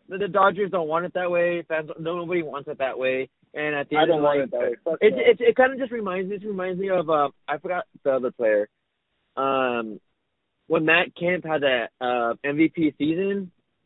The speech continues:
Speaker 2: Oh,
Speaker 1: and he
Speaker 2: yeah, they
Speaker 1: lost
Speaker 2: gave it to
Speaker 1: it.
Speaker 2: Braun.
Speaker 1: They gave it, they gave it to
Speaker 2: Well, yeah.
Speaker 1: Braun, and then Braun
Speaker 2: They
Speaker 1: was,
Speaker 2: gave
Speaker 1: like,
Speaker 2: it to Braun,
Speaker 1: fucking
Speaker 2: and Braun was on
Speaker 1: bullshitting, and, like,
Speaker 2: steroids.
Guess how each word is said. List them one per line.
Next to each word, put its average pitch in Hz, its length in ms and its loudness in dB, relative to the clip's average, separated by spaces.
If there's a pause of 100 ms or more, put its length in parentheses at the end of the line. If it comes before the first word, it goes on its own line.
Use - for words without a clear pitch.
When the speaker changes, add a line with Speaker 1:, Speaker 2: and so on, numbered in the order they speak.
Speaker 2:
Oh, 170 160 6
Speaker 1:
and 185 120 10
he - 40 8
Speaker 2:
yeah, 139 120 8
they 139 40 6
Speaker 1:
lost 151 300 8
Speaker 2:
gave 175 140 0
it 185 40 6
to 190 200 4
Speaker 1:
it. - 40 4
Speaker 2:
Braun. 165 300 -2 (440)
Speaker 1:
They 160 120 2
gave 165 260 8
it, 135 140 6
they 151 80 4
gave 175 180 2
it 170 40 2
to 165 80 2
Speaker 2:
Well, 170 120 4
yeah. 170 140 6
Speaker 1:
Braun, 180 400 2 (400)
and 180 120 2
then 175 140 2
Braun 165 240 6
Speaker 2:
They 185 60 2
Speaker 1:
was, 165 40 2
Speaker 2:
gave 175 40 6
Speaker 1:
like, 165 100 4
Speaker 2:
it - 0 -
to 156 60 0
Braun, 170 120 4 (140)
Speaker 1:
fucking - 40 2
Speaker 2:
and 143 120 -2
Braun 151 220 2
was - 20 -4
on - 0 -
Speaker 1:
bullshitting, 160 400 2
and, - 0 -
like, 156 380 4
Speaker 2:
steroids. - 40 -10